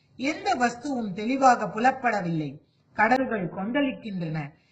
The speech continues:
எல்லா மலைகளும் வெடித்து சிதறுகின்றன. பூமி நடுங்குகிறது.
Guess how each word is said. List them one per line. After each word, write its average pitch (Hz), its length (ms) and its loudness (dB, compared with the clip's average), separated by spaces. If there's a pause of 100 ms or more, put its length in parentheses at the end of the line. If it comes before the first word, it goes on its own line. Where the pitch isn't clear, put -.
(120)
எல்லா 294 480 4
மலைகளும் 262 600 2
வெடித்து 302 480 2
சிதறுகின்றன. 214 680 -6 (580)
பூமி 277 320 4
நடுங்குகிறது. 196 800 -4